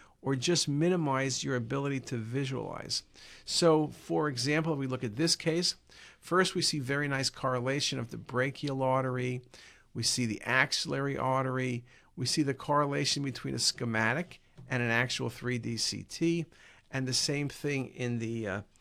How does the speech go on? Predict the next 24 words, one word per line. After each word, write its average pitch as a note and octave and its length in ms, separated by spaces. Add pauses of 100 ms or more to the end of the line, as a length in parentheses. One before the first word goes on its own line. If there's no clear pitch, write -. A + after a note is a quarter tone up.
(460)
the C3 180
anatomy B2+ 680
of A2+ 300
the G#2+ 140
forearm D#3+ 800
from A2+ 180
the A2 100
interosseous A#2 880
artery C#3+ 400
to - 140
radial A#2 380
and - 100
ulnar A2+ 400
arteries. C#3+ 600 (560)
The B2+ 140
ability D3 520
to D3 120
do C#3 160
three D3+ 380
D D3 160
visualization, C#3 1080
we A#2+ 120
talk - 420
about B2+ 380